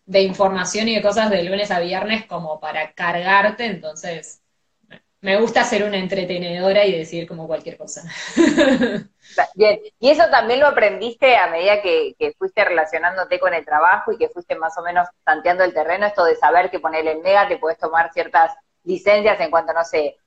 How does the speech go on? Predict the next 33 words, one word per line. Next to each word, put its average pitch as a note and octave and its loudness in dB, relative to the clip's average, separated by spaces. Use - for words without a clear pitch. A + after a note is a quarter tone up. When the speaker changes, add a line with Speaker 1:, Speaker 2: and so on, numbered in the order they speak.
Speaker 2:
conceptos F3 2
o E3+ 2
palabras E3 2
o - 0
algún E3 0
exabrupto, E3+ -2
si D#3+ -14
se D#3 -6
quiere, G#3 2
eh, D#3 4
¿cómo G#3+ 0
lo, F#3+ 2
cómo G#3+ 2
lo G#3 2
fuiste D#3+ 2
manejando? D3+ -2
¿Hay G3+ 6
Speaker 1:
Sí. G3 4
Speaker 2:
como G3+ 2
una G3 4
bajada, G3+ 4
digamos, F#3+ 0
desde E3+ 0
la D#3+ 4
dirección E3+ 0
o C#4 6
lo A3+ 2
fuiste A3 -2
viendo G3 2
vos G3+ 6
y, D3+ -6
y D#3 -10
gustó? D3+ -2